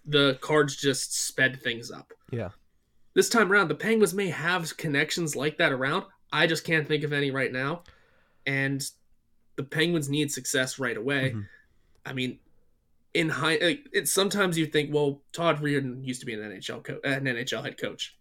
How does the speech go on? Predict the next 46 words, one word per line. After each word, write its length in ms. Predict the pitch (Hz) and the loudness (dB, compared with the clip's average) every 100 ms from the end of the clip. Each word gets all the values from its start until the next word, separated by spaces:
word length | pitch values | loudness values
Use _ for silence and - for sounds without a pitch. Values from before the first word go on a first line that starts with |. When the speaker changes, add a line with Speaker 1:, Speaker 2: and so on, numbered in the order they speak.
| _ - | _ 2
Speaker 1:
That 160 | 151 | 4
option 260 | 156 143 131 | 6 2 -2
has 120 | 110 | -4
sailed, 680 | - - - 123 117 - - - | -2 -2 2 4 4 -2 -16 -8
and 80 | 131 | -6
I 40 | |
think 160 | 131 127 | -6 -6
we 60 | |
can 100 | 127 | -4
all 160 | 127 123 | -2 -2
agree 240 | 120 127 | -2 -4
on 160 | 104 98 | -4 -6
that. 420 | 110 101 - - - - - - _ _ - | -8 -8 -10 -16 -16 -20 -20 -20 _ _ 2
Mike 180 | 262 269 | 2 6
Vellucci 400 | 294 277 - 190 | 6 6 6 0
has, 380 | 196 185 156 - 160 | 0 0 -2 -8 -4
has 260 | 156 143 - | -4 -4 -4
had 160 | 143 127 | -2 -2
that 160 | 123 107 | -2 -6
o-, 60 | - - - | -10 -10 -6
opportunity. 600 | 143 139 139 247 147 147 | -4 -2 2 4 4 -2
Like 180 | 135 139 | -4 -4
I 40 | |
said 220 | 139 147 | -4 -4
before, 360 | 190 - 165 139 | -4 2 2 2
he 180 | 139 143 | -2 0
interviewed 340 | 147 151 151 | 2 2 2
for 140 | 180 | 2
Anaheim, 500 | 202 214 147 117 143 - - - - - - - _ | 4 4 4 0 -6 -16 -20 -20 -20 -20 -20 -20 _
but 180 | 135 127 | 0 4
that's 220 | 156 151 | 4 4
if 120 | 160 | 2
you're 120 | 160 151 | 2 4
keeping 300 | 156 143 147 | 2 2 2
it 100 | 139 | 0
in-house. 500 | 127 139 127 - - 131 | 0 0 0 -2 -10 0
Speaker 2:
That's 200 | 151 - | 0 4
what 100 | 196 | 6
Speaker 1:
If 40 | 185 | 8
Speaker 2:
I 20 | |
Speaker 1:
you 40 | |
Speaker 2:
think 140 | 180 170 | 6 4
Speaker 1:
go 60 | |
Speaker 2:
would 100 | 131 | 4
happen, 300 | 127 120 107 | 4 0 -2
though. 180 | 101 113 | -4 -8